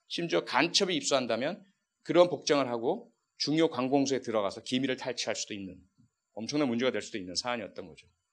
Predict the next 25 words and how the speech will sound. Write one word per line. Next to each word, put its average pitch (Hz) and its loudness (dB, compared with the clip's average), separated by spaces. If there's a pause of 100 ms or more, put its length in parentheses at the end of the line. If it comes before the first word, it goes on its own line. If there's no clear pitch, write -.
(640)
온몸에 127 0
피가 - -2
거꾸로 117 -8
솟는 156 -2
느낌이었습니다. 110 -6
큰일 180 -4
났다. - -4
어떻게 131 0
해야 143 4
될까? 92 -6 (760)
제가 180 4
이제까지 180 4
왔던 139 2
길을 127 -6
거꾸로 127 -4
다시 - -4
되짚어 120 -8
가봤습니다. 120 -4 (500)
그 170 -2
버스 139 4 (160)
회사에 135 2
전화도 131 -2
해보고 120 -4
차고지에도 147 0
가보고, 113 -4